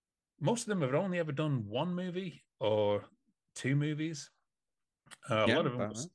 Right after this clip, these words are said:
Speaker 1: incredibly fresh faces, including,
Speaker 2: Mm.
Speaker 1: obviously, you've got three Best Actor Oscar winners in there.
Speaker 2: Yes.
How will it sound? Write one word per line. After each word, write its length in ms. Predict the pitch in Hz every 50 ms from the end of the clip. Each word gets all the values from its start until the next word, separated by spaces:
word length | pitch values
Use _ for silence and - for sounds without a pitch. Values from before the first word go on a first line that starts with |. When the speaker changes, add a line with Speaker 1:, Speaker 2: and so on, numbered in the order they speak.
| _ -
Speaker 1:
incredibly 800 | 107 107 - - - - - 127 139 208 214 160 117 101 90 87
fresh 320 | - - - 113 98 - -
faces, 480 | - - - - - - - - - - - - - - - _
including, 520 | - 160 135 139 - 254 240 214 196 170 151
Speaker 2:
Mm. 40 | 180
Speaker 1:
obviously, 340 | 220 226 226 - - 117 117
you've 120 | 151 139
got 200 | 139 127 120 - -
three 360 | - - - - 180 196 190
Best 300 | 165 - 170 151 - - _ _ _ _ _ _ -
Actor 420 | - 269 - - - 180 196 - -
Oscar 320 | - 240 233 - - - 320
winners 300 | 254 196 131 98 87 -
in 140 | 92 82 80
there. 180 | 82 - - _ _ _ _ _ _ _ _ _ _ _ _ _
Speaker 2:
Yes. 520 | - 101 151 214 202 - - - - -